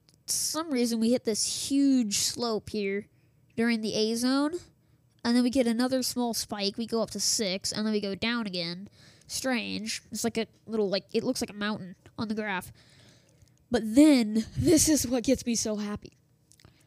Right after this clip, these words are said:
During my show, oh my gosh, yes.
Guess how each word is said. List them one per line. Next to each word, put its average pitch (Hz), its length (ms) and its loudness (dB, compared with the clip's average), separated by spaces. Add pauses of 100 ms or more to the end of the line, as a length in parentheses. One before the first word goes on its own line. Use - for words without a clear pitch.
(300)
During 302 360 6
my 311 220 2
show, 269 720 2 (520)
oh 294 340 2
my 254 320 4
gosh, 240 680 -2
yes. 226 1160 -4